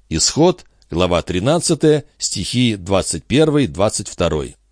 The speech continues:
Чтобы навсегда положить конец разорительным войнам в Европе,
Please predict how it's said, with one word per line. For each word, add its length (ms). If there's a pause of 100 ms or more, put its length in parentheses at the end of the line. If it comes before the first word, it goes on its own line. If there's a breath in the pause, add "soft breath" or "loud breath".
(500)
Чтобы 400
навсегда 540
положить 500
конец 460
разорительным 760
войнам 520
в 20
Европе, 720